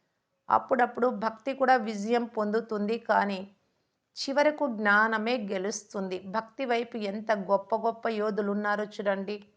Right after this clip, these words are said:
జ్ఞాన మార్గం వైపు కూడా చాలామంది గొప్ప గొప్ప యోధులు ఉన్నారు. అర్జునుడు, భీముడు మొదలైన పేర్లు ఉంచారు.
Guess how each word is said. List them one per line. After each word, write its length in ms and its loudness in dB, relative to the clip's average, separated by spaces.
జ్ఞాన 440 4
మార్గం 640 2
వైపు 300 0
కూడా 260 4
చాలామంది 800 2
గొప్ప 380 0
గొప్ప 320 0
యోధులు 500 0
ఉన్నారు. 320 0
అర్జునుడు, 720 0
భీముడు 540 -4
మొదలైన 480 -2
పేర్లు 480 -2
ఉంచారు. 460 -4